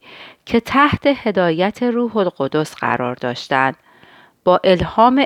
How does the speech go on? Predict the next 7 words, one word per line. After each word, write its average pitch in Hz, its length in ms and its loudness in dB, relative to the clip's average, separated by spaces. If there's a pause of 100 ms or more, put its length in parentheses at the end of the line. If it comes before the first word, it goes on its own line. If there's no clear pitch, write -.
الهی 196 540 0
نوشته 139 480 -6
شده - 280 -10
است. - 380 -16 (840)
در 240 220 2
طی 262 380 -8
تاریخ 151 640 -10